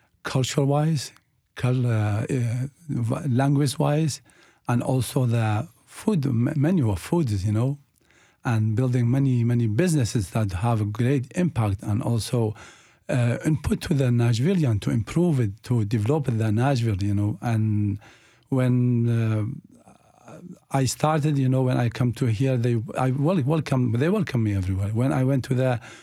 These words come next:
mayor office, attend the, my city academy, and, uh,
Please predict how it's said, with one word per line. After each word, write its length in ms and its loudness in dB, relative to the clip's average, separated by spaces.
mayor 220 2
office, 400 0
attend 460 2
the, 400 0
my 240 2
city 320 -2
academy, 720 0
and, 300 0
uh, 420 0